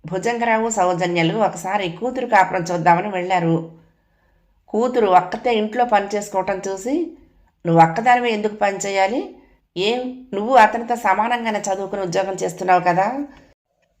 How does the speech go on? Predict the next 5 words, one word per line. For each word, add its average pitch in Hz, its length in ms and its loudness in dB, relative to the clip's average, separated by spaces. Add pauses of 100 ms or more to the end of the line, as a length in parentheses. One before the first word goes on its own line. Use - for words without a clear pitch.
(240)
అంటూ 170 300 2 (140)
ఇంతెత్తున 185 580 0
ఎగిరిందట 196 500 0 (440)
భుజంగరావు 202 520 2
భార్య. 180 380 -4